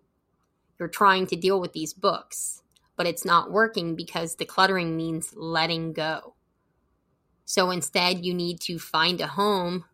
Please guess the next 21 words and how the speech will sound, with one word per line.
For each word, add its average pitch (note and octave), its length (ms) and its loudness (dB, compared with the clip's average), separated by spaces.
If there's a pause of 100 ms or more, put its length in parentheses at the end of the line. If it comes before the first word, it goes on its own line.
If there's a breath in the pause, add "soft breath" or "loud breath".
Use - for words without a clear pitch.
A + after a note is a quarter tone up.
(160)
for F3+ 140 0
the E3 80 0
homeless G3 480 2
clutter D#3 480 -4 (580 soft breath)
and E3+ 160 -2
then E3+ 280 -2 (160)
let E3+ 420 -2
go F3+ 540 2
of D#3+ 200 -2
the, E3 160 -2 (240)
of E3 160 0
the D#3+ 100 -2
things E3+ 360 -4
that E3+ 240 -4
you E3 80 -2
no E3 140 0
longer E3 280 0
need, D#3+ 540 -2
use, D#3 380 -4
or D3+ 80 -4
want. - 400 -10